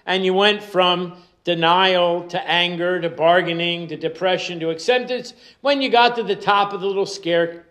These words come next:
staircase, you were done with grief. Well, M-, McWilliams expanded that,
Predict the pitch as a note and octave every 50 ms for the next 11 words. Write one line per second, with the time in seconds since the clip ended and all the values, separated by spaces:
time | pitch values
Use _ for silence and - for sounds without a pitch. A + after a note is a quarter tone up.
0 | _ _ _ - - - F3+ F#3 F3+ E3+ F3 F3 F3+ E3+ E3 E3 - - - _
1 | _ _ _ _ _ - - G3+ A3 G#3+ G3 F3 E3 E3 E3+ F3 F3 F3 E3+ D3+
2 | E3 D#3 D#3+ D3 C3 A2+ - - - - - - _ _ _ _ _ _ _ _
3 | _ _ _ _ _ _ _ _ _ _ _ _ _ - E3+ F#3 F#3 F#3 F#3 -
4 | - - - D#3+ F#3 F3+ F#3 E3+ G#3 A#3+ C#4+ C4 G#3+ F3+ D#3 C3 E3 - - -
5 | - - - G#3 G#3+ A3+ A#3 A3+ G#3+ F3+ C#3+ A#2+ A#2+ A#2 G#2 G#2 A#2+ - _